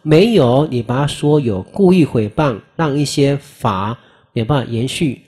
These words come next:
让众生这个法的传承断了，学法这个因缘断了，那可能有这些恶业。所以这讲是最坏最坏的部分哦，没有把它说有，故意毁谤的部分哦。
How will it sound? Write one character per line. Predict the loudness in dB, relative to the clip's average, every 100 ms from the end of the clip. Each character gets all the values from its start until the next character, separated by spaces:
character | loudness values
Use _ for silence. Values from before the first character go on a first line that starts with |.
| _
让 | -4 -2 -2
众 | 0 0 0
生 | -2 -2
这 | -2
个 | -4
法 | -4 -6
的 | -6
传 | -6 -6 -6
承 | -10 -12 -4
断 | 0 0 -2
了， | -14 _ _ -8
学 | 0 2
法 | 2 -2 -4
这 | -6 -6
个 | -4
因 | -6 -6
缘 | -8 -12 _
断 | -2 -2
了， | -4 -12
那 | -10
可 | -8 -8
能 | -8
有 |
这 | -8 -10
些 | -10 -10
恶 | -10 -10
业。 | -14 -18 _ _ _ _ _ _ _ _
所 | -6
以 | -2
这 | -2
讲 | 0 -4
是 | -6 -12
最 | -2 0 2
坏 | 0
最 | -2 0 0
坏 | 0 -2 -2
的 | -4
部 | -6 -4
分 | -4 -6
哦， | -8 -14 _ _ _ _
没 | 0 2 4
有 | 2 -2 -6 -10
把 | -12 -10
它 |
说 | -6 -4 -4 -4
有， | -10 -14 _ _
故 | -4 -2
意 | -2
毁 | -4
谤 | -6 -8
的 | -10
部 | -12 -14
分 | -14 -16
哦。 | -18